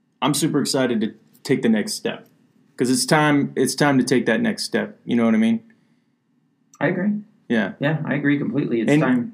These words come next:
Speaker 1: and, you know, it'll, it'll allow our, our customers to get their stuff faster. Um, it'll improve the quality of what's going out the door. It'll allow our dealers to get stuff out faster.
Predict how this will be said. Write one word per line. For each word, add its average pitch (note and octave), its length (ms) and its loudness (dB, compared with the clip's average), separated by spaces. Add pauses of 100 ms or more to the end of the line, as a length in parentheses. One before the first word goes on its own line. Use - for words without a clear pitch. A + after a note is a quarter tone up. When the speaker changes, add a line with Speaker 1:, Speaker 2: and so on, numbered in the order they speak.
(280)
Speaker 1:
and, D3 240 4
you C#3+ 80 6
know, C3+ 200 4
it'll, A#2 300 2
it'll A#2 280 2
allow A#2 240 2
our, G2+ 320 -2 (160)
our G#2+ 320 -2 (380)
customers E3 380 2
to C#3+ 40 -4
get D3 120 0
their D3 100 0
stuff D3 280 -2
faster. D3 540 -2 (520)
Um, G#2+ 420 0
it'll A2+ 200 2
improve C3+ 300 4
the B2+ 80 2
quality C#3 540 2 (220)
of A#2+ 80 0
what's B2+ 200 2
going C3 200 2
out B2 140 2
the A#2+ 60 -4
door. B2 380 -2 (180)
It'll A#2 140 2
allow A#2 160 4
our G#2 140 2
dealers B2+ 480 2
to - 80 -12
get D3+ 160 2
stuff D3+ 260 -2
out D3 180 0
faster. D#3 520 -4